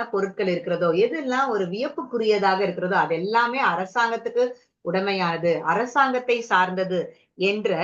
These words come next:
எண்ணம் அரசர்களுக்கு இயல்பான ஒன்றுதான். அப்படியாக அந்த மலைப்பகுதிக்கு தன்னுடைய படைகளை அனுப்புகிறான்.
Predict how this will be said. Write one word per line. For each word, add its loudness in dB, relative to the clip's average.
எண்ணம் -2
அரசர்களுக்கு -2
இயல்பான 2
ஒன்றுதான். -2
அப்படியாக 2
அந்த -4
மலைப்பகுதிக்கு 0
தன்னுடைய -2
படைகளை 2
அனுப்புகிறான். -2